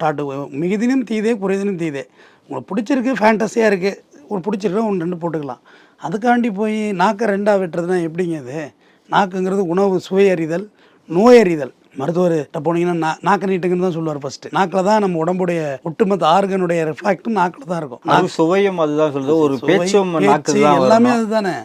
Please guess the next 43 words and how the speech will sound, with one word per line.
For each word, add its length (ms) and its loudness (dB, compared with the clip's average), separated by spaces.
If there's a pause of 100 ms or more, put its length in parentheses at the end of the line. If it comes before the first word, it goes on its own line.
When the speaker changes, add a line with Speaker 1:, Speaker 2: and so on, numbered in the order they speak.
Speaker 1:
பேச்சு 320 -4
இப்ப 220 -2
நாக்கு 320 2
இல்லைன்னா 160 0
என்ன 240 0
செய்யறது? 260 -2
நாக்கை 240 0
வெட்டினா 180 -4
என்ன 200 -2
செய்ய 160 -6
முடியும்? 320 -12
அவ்வளவு 280 2
ஆபத்தானது, 420 0
வளர 300 2
முடியாத 320 2
ஒரு 140 -2
உறுப்பு. 420 -8
எந்த 240 -2
வகையிலையும் 300 4
நீங்க 200 2
வேற 180 6
ஒரு 240 0
செயற்கை 320 0
நாக்கு 240 0
வச்சு 100 -8
பொருத்துறதுக்கான 560 -6
வழிகள்லாம் 280 -4
அதுல 220 -6
கிடையாது. 380 -8 (300)
அவ்வளவு 280 -4
மெல்லிய 340 -2
நரம்புகளுடையது 760 2
நாக்கு, 280 -6
அவ்வளவு 240 2
நரம்பு 400 -2
ஓடுது. 140 -6
இதுல 280 -4
உள்நாக்கு 340 -2
ஒண்ணு 100 -4
இருக்கு 220 -10
நமக்கு 440 -12 (400)
இந்த 180 -4
இடத்துல. 380 -6